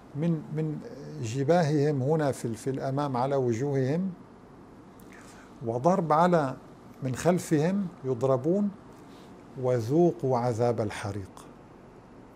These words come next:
لذلك أيها الأحبة، كما قلنا، هذه الحياة حافلة بأنواع العذاب وأنواع الذل بالنسبة للكافر، وهناك حوارات أيضًا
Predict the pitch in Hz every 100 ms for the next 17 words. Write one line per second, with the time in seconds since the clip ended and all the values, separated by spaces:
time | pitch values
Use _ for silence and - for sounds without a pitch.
0 | - - - - - - 127 123 185 208
1 | 202 202 208 175 156 156 - 147 143 156
2 | 139 - - - - - - 175 185 170
3 | 160 165 156 156 160 160 - - - -
4 | - - 123 156 202 170 156 139 - 151
5 | 160 160 - - 156 180 - 165 147 131
6 | 151 143 139 143 127 120 123 120 143 131
7 | 127 131 123 131 113 101 117 143 117 120
8 | 127 - 120 113 107 120 110 - 107 -
9 | - - - - - 113 165 196 180 -
10 | 147 160 160 190 180 156 139 120 113